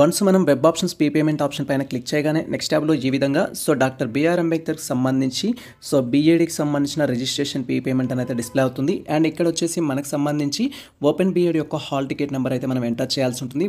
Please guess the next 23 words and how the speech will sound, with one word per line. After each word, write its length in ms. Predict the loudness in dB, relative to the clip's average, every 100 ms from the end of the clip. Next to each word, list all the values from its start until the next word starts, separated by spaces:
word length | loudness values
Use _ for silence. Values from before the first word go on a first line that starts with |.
| 2
వన్స్ 180 | 0 0
మన 60 | -2
యొక్క 120 | -2 -4
హాల్ 180 | -2 -4
టికెట్ 220 | -4 -4 -2
నెంబర్ 180 | -2 -2
ఎంటర్ 200 | -4 -4 -4
చేయగానే, 320 | -2 0 0 -4 -12 -12 0
so, 60 | 2
by 80 | 2 2
da-, 120 | 0 -2 -2
by 80 | 0 0
డిఫాల్ట్‌గా 400 | -2 -2 0 0 0
మనకు 200 | 0 -2 0
క్యాండిడేట్ 320 | -2 0 -2 -4
యొక్క 120 | -2 0
నేమ్, 200 | 0 -2 -2 0
ఫాదర్ 260 | 0 2 0
నేమ్, 180 | 0 -2 -4
date 160 | -4 -4
of 60 | -4
birth, 200 | -4 -4 -6 -2
జెండర్, 340 | -2 0